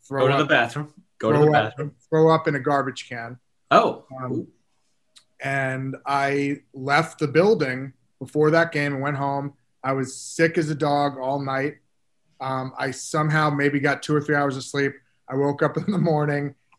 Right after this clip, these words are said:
Speaker 1: and all the highlights on SportsCenter were, you know, six overtime games, Syracuse, uconn.
Speaker 2: <laughs>
Speaker 1: So, uh, I blame the Garden's, uh, faulty kitchen work for that.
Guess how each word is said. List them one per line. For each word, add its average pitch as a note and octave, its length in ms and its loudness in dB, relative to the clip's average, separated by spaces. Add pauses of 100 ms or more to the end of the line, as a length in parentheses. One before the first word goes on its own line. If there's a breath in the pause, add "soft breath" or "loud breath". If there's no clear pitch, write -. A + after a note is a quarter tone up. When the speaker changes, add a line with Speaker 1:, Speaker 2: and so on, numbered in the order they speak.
Speaker 1:
and C#3+ 120 -2
all C#3+ 140 0
the C#3+ 80 -2
highlights C#3+ 460 2
on C3+ 100 -4
SportsCenter C3+ 640 -4
were, C3 240 -2
you B2+ 80 -2
know, A#2+ 200 -8 (260)
six G3 320 -2
overtime E3 520 0
games, D3+ 440 0
Syracuse, D#3 500 -2
uconn. C#3+ 440 -4 (380)
Speaker 2:
<laughs> - 340 -8 (120)
Speaker 1:
So, C3+ 400 0
uh, B2+ 300 0
I C3+ 140 -2
blame D3 380 0
the C#3 80 -2
Garden's, C3+ 680 -2
uh, B2 420 -6 (720)
faulty C#3 720 0 (520)
kitchen C3 600 -2
work B2 340 -10
for B2+ 100 -8
that. B2 380 -4